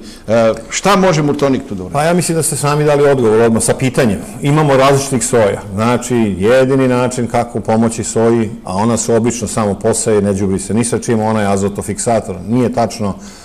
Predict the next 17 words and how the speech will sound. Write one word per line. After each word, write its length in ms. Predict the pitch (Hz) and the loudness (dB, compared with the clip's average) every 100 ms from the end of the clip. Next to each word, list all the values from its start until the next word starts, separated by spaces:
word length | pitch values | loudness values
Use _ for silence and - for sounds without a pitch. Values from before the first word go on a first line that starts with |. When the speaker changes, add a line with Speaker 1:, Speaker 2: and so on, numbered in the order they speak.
| - - - | -20 -20 -6
Speaker 2:
Uradite, 580 | 110 113 127 143 147 123 | 0 2 4 2 2 2
imat 220 | 131 143 | 2 2
ćete 220 | - 127 | -2 -4
sprat 420 | 110 - 131 127 | -4 0 2 2
ili 160 | 117 110 | 0 0
dva 240 | 107 123 | 2 2
više, 400 | 107 123 131 131 | 2 0 0 0
imat 240 | 113 120 120 | 2 2 0
ćete 240 | 107 110 | -2 -2
zdraviji 460 | 98 107 135 135 135 | 0 2 2 2 2
list, 480 | 131 127 135 123 - | 4 4 2 0 0
imat 200 | 113 104 | -2 -2
ćete 280 | 104 - 98 - - | -6 -6 -6 -8 -14
tamno 600 | - 113 131 131 123 113 | -6 -2 2 2 2 2
zeleni 600 | 87 95 127 139 131 127 | 0 2 2 2 2 2
list, 380 | 131 131 117 - - - - - - - | 2 2 0 -6 -14 -20 -20 -20 -20 -10
e, 600 | - 104 104 104 104 104 | -2 2 2 4 2 0